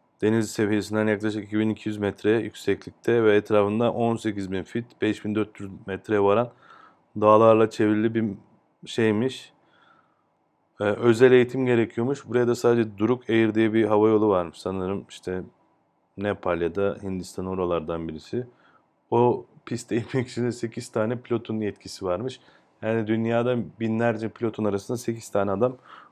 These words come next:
oraya inme yetkisinde. Dağların arasında falan bayağı zorlu bir inişmiş.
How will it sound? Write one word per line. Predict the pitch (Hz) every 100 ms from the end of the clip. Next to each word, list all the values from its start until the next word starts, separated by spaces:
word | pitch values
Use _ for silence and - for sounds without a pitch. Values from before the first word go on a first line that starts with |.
| _
oraya | 98 101 107
inme | 107 104 107
yetkisinde. | 101 - - - 90 113 107
Dağların | 101 104 117 117
arasında | 107 95 - 98
falan | 98 107 110
bayağı | 107 104 104
zorlu | 101 104 104 104
bir |
inişmiş. | 90 85 - 113 117